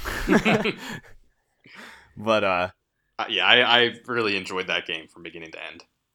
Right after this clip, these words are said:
Speaker 2: Like, I,
Speaker 1: Yeah.
Speaker 2: I beat that. I, that's one of the first
Speaker 1: You
Speaker 2: games
Speaker 1: flew
Speaker 2: in a
Speaker 1: through
Speaker 2: while
Speaker 1: it.
Speaker 2: that I actually flew through because of how enthralled I was playing it. I, yeah, like, I liked playing it too. That's the thing.
Speaker 1: Yeah.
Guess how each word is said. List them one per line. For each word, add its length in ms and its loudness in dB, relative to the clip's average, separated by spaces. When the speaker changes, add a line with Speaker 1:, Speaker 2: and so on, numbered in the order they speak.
Speaker 2:
Like, 100 -4
I, 160 6
Speaker 1:
Yeah. 80 6
Speaker 2:
I 80 10
beat 240 0
that. 260 4
I, 260 2
that's 240 4
one 160 2
of 80 -2
the 220 -2
first 280 6
Speaker 1:
You 60 4
Speaker 2:
games 240 12
Speaker 1:
flew 0 -
Speaker 2:
in 60 10
a 100 10
Speaker 1:
through 60 8
Speaker 2:
while 280 12
Speaker 1:
it. 20 0
Speaker 2:
that 100 6
I 80 8
actually 340 4
flew 280 -8
through 200 -10
because 220 -12
of 100 -6
how 160 2
enthralled 340 -4
I 40 -10
was 160 -12
playing 280 -12
it. 80 -12
I, 160 2
yeah, 240 2
like, 140 2
I 100 4
liked 220 2
playing 260 2
it 120 -4
too. 140 -4
That's 180 -8
the 60 -12
thing. 200 -8
Speaker 1:
Yeah. 260 -2